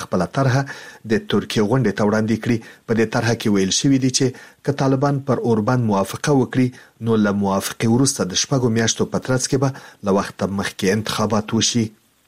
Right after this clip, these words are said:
خو ذبیح الله مجاهد وایي چې د افغانستان تیرو انتخاباتي تجربو ته په پام سره به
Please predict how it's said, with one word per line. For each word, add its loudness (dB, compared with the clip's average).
خو 4
ذبیح 2
الله 2
مجاهد 0
وایي 2
چې -4
د 0
افغانستان 0
تیرو 4
انتخاباتي -2
تجربو 0
ته -6
په -8
پام 0
سره 2
به -4